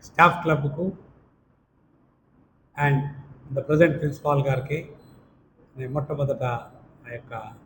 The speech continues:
ధన్యవాదాలు తెలుపుకుంటున్నాను. Respected members on the dais,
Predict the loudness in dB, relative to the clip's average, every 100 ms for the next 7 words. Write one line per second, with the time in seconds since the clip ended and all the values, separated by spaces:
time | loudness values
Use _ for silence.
0 | -6 0 4 4 4 2 -2 -10 -12 -16
1 | -18 -20 -20 -20 -20 -20 _ _ -20 -20
2 | -20 -20 -20 -10 -6 4 4 4 -6 -14
3 | -20 -20 -20 -20 -20 -20 -20 -20 -20 -20
4 | -20 -20 -20 -20 -20 -20 -20 -20 _ -20
5 | -20 -20 -20 -20 -20 -20 _ -10 2 4
6 | 6 6 10 12 12 12 10 6 2 -4
7 | -4 4 8 8 8 4 -4 6 10 12
8 | 12 10 8